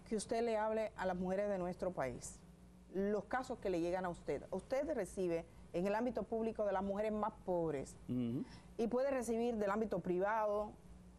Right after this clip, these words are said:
Speaker 1: mujeres, eh, que tienen todas las posibilidades del mundo económicas, que sin embargo van cuando ya casi es tarde.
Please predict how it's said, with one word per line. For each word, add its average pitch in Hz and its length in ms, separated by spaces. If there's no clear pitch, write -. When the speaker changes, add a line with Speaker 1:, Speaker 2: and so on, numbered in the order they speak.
Speaker 1:
mujeres, 208 640
eh, 196 260
que 220 80
tienen 233 480
todas 277 260
las 262 100
posibilidades 208 560
del 196 120
mundo 208 320
económicas, 170 560
que 180 100
sin 185 160
embargo 196 480
van 220 260
cuando 190 260
ya 196 220
casi 247 300
es 240 80
tarde. 185 400